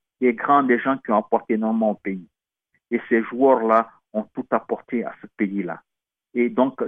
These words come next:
ces joueurs, il faut, il faut être là pour eux. Il faut être là pour leur apporter quelque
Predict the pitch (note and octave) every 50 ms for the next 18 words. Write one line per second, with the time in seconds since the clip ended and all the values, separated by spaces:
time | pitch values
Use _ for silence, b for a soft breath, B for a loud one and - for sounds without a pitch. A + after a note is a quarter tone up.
0 | - - A#2+ A2 G#2+ - - B2+ C3 C3+ C3+ C3+ B2+ - - _ _ _ _ -
1 | B2 - - - D3 D3 D3 D3 C#3 - - B2+ - - - - E3 - - C#3+
2 | C#3+ - - - B2+ B2+ C3 C3+ C3 - - - A#2 A2+ - - C#3+ C#3 A#2+ G2
3 | F#2 - _ _ _ _ _ _ _ _ _ _ - - - - D3 C3+ - -
4 | C3 C3 B2+ - - - B2 A#2 A2 G#2+ A2 A2 - A#2+ A#2 - - - B2+ -
5 | - - - -